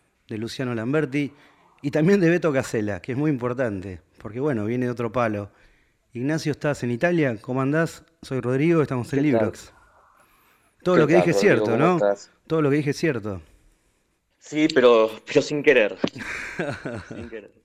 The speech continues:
Speaker 2: sí. Hemos,
Speaker 1: ¿Cómo?
Speaker 2: hemos conseguido todo eso sin, sin querer, sin proponer, sin, sí, un poco de, entrando como, como de costado, ¿no? Al,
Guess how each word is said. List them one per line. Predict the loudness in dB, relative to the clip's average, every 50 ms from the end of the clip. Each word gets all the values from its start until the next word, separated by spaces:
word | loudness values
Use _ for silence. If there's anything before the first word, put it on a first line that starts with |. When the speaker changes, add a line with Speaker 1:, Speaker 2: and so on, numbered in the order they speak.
| _
Speaker 2:
sí. | -20 -20 _ _ _ _ _ _ _ _ _ -20 _ -20
Hemos, | -18 -12 -10 -10 -10 -10 -12
Speaker 1:
¿Cómo? | -14
Speaker 2:
hemos | -16 -14 -14 -14 -14
conseguido | -14 -20 -18 -18 -16 -12 -12 -12
todo | -12 -12 -14
eso | -14 -14 -18
sin, | -20 _ _ -20 -20 _ _ _ _ _
sin | _ _ -18 -18 -14
querer, | -12 -12 -12 -12 -14 -18
sin | _ -18 -16 -8
proponer, | -6 -6 -6 -6 -10 -10 -10 -12
sin, | -12 -12 -10 -10 -10 -10 -12 -14 -18 -20 -20 _ _ _ _ _ _ _ _ _ _ _ _ _ _ _ _
sí, | _ -10 -6 -4 -4 -4 -4
un | -4 -6
poco | -6 -6 -4 -4 -4
de, | -4 -6 -8 -10 -12 -16 -18 -20 -20 _ _ _ _ _ _ _ _ _ _ _ _ _ _ _
entrando | -20 -20 -18 -12 -8 -8 -6 -6 -6 -6
como, | -6 -8 -10 -10 -12 -12 -14 -16 -6
como | -6 -4 -2 -2 -2
de | -2 -2
costado, | -4 -4 -4 0 0 2 2 2 0 -2
¿no? | -4 -4 -4 -2
Al, | -4 -4 -6 -10 -14 -16 -20 -20